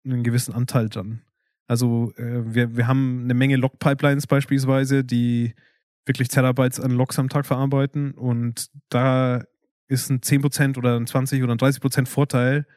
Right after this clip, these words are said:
wirklich bares Geld. Also da geht's um richtig viel Kohle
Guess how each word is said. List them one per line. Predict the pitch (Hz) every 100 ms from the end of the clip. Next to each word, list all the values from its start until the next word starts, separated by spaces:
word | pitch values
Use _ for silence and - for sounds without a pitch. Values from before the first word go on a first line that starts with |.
| _ _ _ _
wirklich | 127 120 113
bares | 120 117 110
Geld. | 127 120 107 - -
Also | - 117
da | 117
geht's | 117 -
um | 120 117 113 113 113 117 _ -
richtig | 120 135 -
viel | 127
Kohle | - 131 120 120